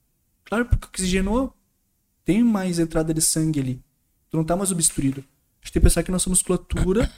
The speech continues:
<coughs> é que nem ralo de pia. Se ela tá entupida, ela demora mais pra descer,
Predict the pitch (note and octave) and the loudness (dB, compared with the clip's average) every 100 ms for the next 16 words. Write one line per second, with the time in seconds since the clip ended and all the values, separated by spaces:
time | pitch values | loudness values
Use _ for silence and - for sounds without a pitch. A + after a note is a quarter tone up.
0 | - _ _ _ _ _ E3 F3 F#3+ G3 | -14 _ _ _ _ _ -6 -2 -2 -2
1 | G3+ G#3 A3+ - A#3 D#3 - E3+ E3+ - | -2 -2 0 2 2 2 -2 0 0 -2
2 | E3+ E3 E3+ E3 E3 D#3+ E3 D#3+ - D3 | -4 -2 0 0 0 0 0 -4 -4 -4
3 | D#3 F3+ F#3 | -2 -2 -4